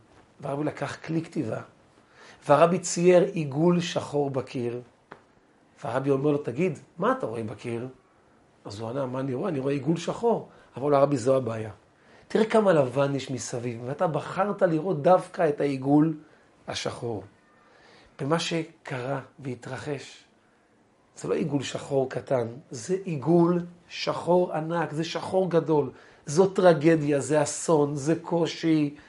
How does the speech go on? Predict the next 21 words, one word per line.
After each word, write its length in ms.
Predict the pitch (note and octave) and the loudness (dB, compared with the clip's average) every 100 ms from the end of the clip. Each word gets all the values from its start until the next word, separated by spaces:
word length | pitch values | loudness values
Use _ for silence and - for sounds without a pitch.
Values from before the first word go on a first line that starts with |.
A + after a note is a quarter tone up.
| - - - E3 | -20 -20 -6 4
דבר 340 | F#3 F#3+ A3 | 8 12 12
באמת 600 | F3+ F3 F3+ F#3+ F3+ - - _ - | 12 10 8 2 0 -8 -20 _ 2
לא 160 | F#3+ | 4
רגיל, 280 | E3 C3 B2 | 4 4 -4
קיצוני 600 | - G#3 - - G3+ F3+ | -4 -6 -2 4 6 6
ביותר. 460 | E3 C#3+ A2+ A2+ G2 - _ _ _ _ - - - D#3 | 4 0 -2 -4 -8 -10 _ _ _ _ -20 -20 -10 -6
אבל 340 | C#3 D#3+ C3+ G#2+ _ _ _ _ - - | 0 0 -2 -8 _ _ _ _ -20 -8
כשאנחנו 420 | - E3+ A3+ C#4+ | -2 0 2 2
מעבירים 640 | G#3 D3+ C3 C3+ D3 G#3+ A#3 | 4 4 4 4 4 4 2
את 120 | F#3+ | 0
המצב, 720 | C#3+ C3 - - G#3 G#3+ D3+ A#2+ C3+ | -2 -4 -8 0 4 6 4 -2 -6
מס-, 240 | C3+ - E3 | -6 -4 -4
מדברים 680 | C#3+ E3 C#3 E3 E3 C4 | 2 4 6 6 6 6
על 120 | C4+ E3 | 6 4
המצב, 340 | B2 - C3 | 0 -4 -2
מספרים 640 | C3+ - F3 E3+ E3 A#3+ B3+ | -2 -2 -2 -2 0 4 4
על 80 | |
המצב, 540 | F#3 D3 - E3 D3 C#3+ - _ _ _ _ _ _ _ _ _ _ - | 4 0 0 4 4 4 -4 _ _ _ _ _ _ _ _ _ _ -2
במיוחד 480 | C#3 B2 - G3 F3+ | 2 4 6 6 6
לילדים 440 | C#3 A#2+ D3+ E3 | 4 2 2 0
שלנו, 440 | - B2 G#2+ G#2+ | -2 -2 -2 -4